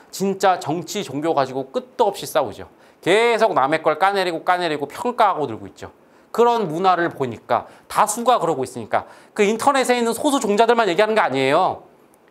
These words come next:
전반적인 문화예요. 맞죠? 무슨 얘기만 나오면, 연예인이 한마디 하면, 무슨 사건, 사고가 터지면 다들 무슨 선비처럼 평가하고 앉아있죠.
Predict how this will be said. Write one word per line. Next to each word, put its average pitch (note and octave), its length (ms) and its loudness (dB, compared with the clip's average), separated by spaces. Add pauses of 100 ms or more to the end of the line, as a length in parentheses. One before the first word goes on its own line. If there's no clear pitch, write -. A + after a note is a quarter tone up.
전반적인 B3 560 2
문화예요. D#3+ 640 0 (220)
맞죠? F#3 460 2 (380)
무슨 F3+ 340 -2
얘기만 A3 500 2
나오면, A#2 460 0
연예인이 G#3 420 2
한마디 A3+ 420 2
하면, B2 360 -2 (180)
무슨 F3 140 -2
사건, B3 400 0
사고가 G#3+ 300 2
터지면 F3+ 340 -4
다들 F#3 480 2
무슨 D3+ 220 -4
선비처럼 G3 680 0 (160)
평가하고 C#4 440 2
앉아있죠. B2+ 420 -4